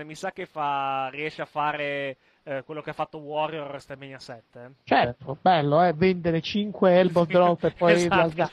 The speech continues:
Speaker 1: E poi, e cioè, cinque elbow drop di Macho Man e comunque perdere. <laughs> Po-, povero Macho Man. In
Speaker 2: No, capito?
Speaker 1: quell'occasione.
Speaker 2: E rialzarsi al co-, come se niente fosse, cioè.
Speaker 1: Esatto, sì.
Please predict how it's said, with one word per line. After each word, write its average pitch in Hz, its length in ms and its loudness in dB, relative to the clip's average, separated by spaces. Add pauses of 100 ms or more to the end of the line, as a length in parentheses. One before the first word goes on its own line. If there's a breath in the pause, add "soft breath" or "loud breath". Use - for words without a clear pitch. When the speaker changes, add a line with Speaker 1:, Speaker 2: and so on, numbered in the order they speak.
Speaker 1:
E 208 120 4
poi, 285 200 2 (100)
e 196 140 -2
cioè, 175 240 -2 (100)
cinque 247 400 -4
elbow 220 200 -4
drop 254 160 -6
di 247 100 -12
Macho 262 180 -6
Man 294 140 -6
e 220 80 -2
comunque 262 420 -4
perdere. 131 520 -12 (960)
<laughs> - 200 -20
Po-, 214 140 -8 (100)
povero 208 380 -2
Macho 147 360 -16
Man. 135 280 -20 (1000)
In 175 80 -8
Speaker 2:
No, 202 100 2
capito? 156 120 -6
Speaker 1:
quell'occasione. 226 320 2
Speaker 2:
E - 20 6
rialzarsi 226 720 4
al 165 140 4
co-, 220 200 2
come 214 220 -2
se 220 80 2
niente 226 320 -4
fosse, 233 260 2
cioè. 226 100 -2
Speaker 1:
Esatto, 254 400 -2
sì. 160 240 -14